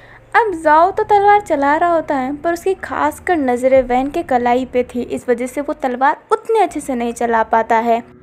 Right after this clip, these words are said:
जाओ मन में ही कहता है, "तलवार चलाते समय इतने बड़े आस्तीन वाले ड्रेस कौन पहनता है?" जाओ फिर कहता है, "बहुत हो गई बच्चों की तलवारबाजी, अब बड़ों वाली तलवारबाजी करनी पड़ेगी।" और जाओ एक बहुत ही अच्छा अटैक वैन पे करता है,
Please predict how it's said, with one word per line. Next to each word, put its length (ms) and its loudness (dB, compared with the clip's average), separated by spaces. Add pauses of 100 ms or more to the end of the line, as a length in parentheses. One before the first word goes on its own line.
(220)
जाओ 240 4
मन 160 -2
में 140 0
ही 100 0
कहता 280 -2
है, 160 -2 (140)
"तलवार 300 -2
चलाते 380 -2
समय 300 -6 (120)
इतने 340 0
बड़े 220 0
आस्तीन 360 -4
वाले 240 -2
ड्रेस 300 -6
कौन 280 -2
पहनता 320 -6
है?" 280 0
जाओ 280 6
फिर 200 0
कहता 300 0
है, 200 -2
"बहुत 420 0
हो 140 -8
गई 140 0
बच्चों 340 -6
की 100 -6
तलवारबाजी, 880 -4 (220)
अब 260 -4
बड़ों 240 2
वाली 220 0
तलवारबाजी 760 -4
करनी 320 -6
पड़ेगी।" 440 -8 (480)
और 160 6
जाओ 280 4
एक 140 0 (360)
बहुत 640 -2
ही 80 -2
अच्छा 380 0
अटैक 380 0
वैन 280 0
पे 140 -2
करता 320 0
है, 200 -2